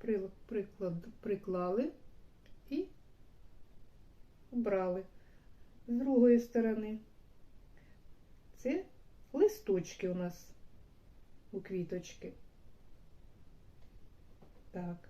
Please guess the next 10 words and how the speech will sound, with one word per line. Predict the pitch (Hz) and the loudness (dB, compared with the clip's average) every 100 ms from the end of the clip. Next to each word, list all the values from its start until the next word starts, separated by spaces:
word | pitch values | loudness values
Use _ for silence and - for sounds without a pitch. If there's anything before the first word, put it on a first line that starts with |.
| - | -6
можемо | 233 220 190 180 | 0 2 2 -4
ще | 180 - 214 247 254 - - - - - - | -8 -8 -2 -2 -4 -12 -18 -18 -18 -18 -12
набрати. | 185 175 175 175 - 254 254 - - - | -8 -6 -4 -6 -6 -8 -8 -14 -18 -16
Так. | - 190 190 - - - - - - - - - - - - - - | -10 -10 -10 -14 -20 -18 -16 -16 -18 -18 -20 -20 -18 -18 -18 -18 -4
Ось | 311 240 | -2 -2
тут | - 180 165 | -2 -8 -8
ще | - 190 | -8 -8
листочки | 175 170 - 170 - - | -6 -8 -10 -12 -12 -12
можна | 180 175 175 180 - | -10 -10 -10 -12 -10
зробити. | 180 170 254 - | -10 -6 -6 -8